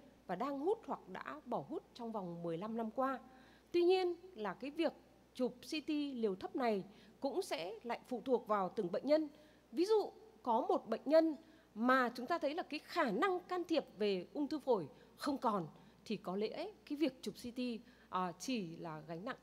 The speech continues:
thêm cho người bệnh và không mang lại lợi ích. Do đó mà cần phải cân nhắc giữa lợi ích và nguy cơ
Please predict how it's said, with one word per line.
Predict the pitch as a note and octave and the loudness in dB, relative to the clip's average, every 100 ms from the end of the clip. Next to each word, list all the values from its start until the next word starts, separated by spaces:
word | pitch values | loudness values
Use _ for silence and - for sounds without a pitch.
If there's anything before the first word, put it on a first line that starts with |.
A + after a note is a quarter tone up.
| - | -2
thêm | B3+ A#3 | -2 -2
cho | B3+ | -6
người | A3+ G#3+ | -6 -4
bệnh | D#3+ F3+ - - - | -2 -4 -6 -20 -12
và | - G3 | -4 -4
không | E3 - D#4 D4 C#4 | -4 -6 -4 -2 -4
mang | C4 A#3+ | -6 -8
lại | G#3 - - | -10 -12 -8
lợi | G3 G#3+ | -6 -4
ích. | - D4+ - - | -4 -6 -10 -20
Do | - A3 | -6 -2
đó | G3 F3+ C#4+ - | 2 2 0 -4
mà | G3+ | -6
cần | F#3+ A#3 G#3 | -2 0 0
phải | F#3+ | -4
cân | - A#3+ A#3 | -4 -4 -4
nhắc | C4+ - | -6 -6
giữa | - A#3 E4+ - | -6 -6 -6 -6
lợi | A3+ - | -4 -4
ích | C4 - | -8 -6
và | F#3 F3 D3+ - - | -4 -4 -6 -14 -6
nguy | G#3+ | -2
cơ | G#3+ A3+ | 2 0